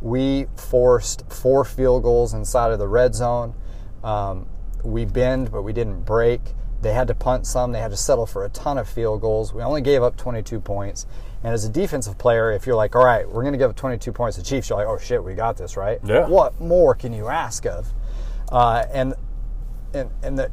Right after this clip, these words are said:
Speaker 1: start off positive, Drew Lock, we, it was a third and seven on our first possession. He hits Noah Fant down the left sideline for a really nice big gain.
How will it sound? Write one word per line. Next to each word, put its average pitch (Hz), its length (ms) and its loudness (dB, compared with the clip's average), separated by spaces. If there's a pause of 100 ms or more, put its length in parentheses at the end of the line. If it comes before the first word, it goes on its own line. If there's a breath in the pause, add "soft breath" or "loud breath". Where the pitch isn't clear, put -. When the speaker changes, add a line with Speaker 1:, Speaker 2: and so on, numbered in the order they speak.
Speaker 1:
start 175 340 10
off 131 160 4
positive, 117 460 4
Drew 131 220 0
Lock, 127 360 6
we, 127 100 -2
it - 60 -2
was 117 200 -2
a - 40 -2
third 175 200 6
and 160 100 0
seven 139 320 2
on 123 120 0
our - 60 -2
first - 280 2
possession. 104 460 0
He 107 160 -6
hits 147 240 2
Noah 139 180 4
Fant 113 320 -2
down 107 160 -2
the 98 80 0
left 127 180 2
sideline 101 480 0
for - 140 -4
a 104 40 -2
really 117 320 0
nice 104 280 -4
big 98 240 -4
gain. 92 340 -6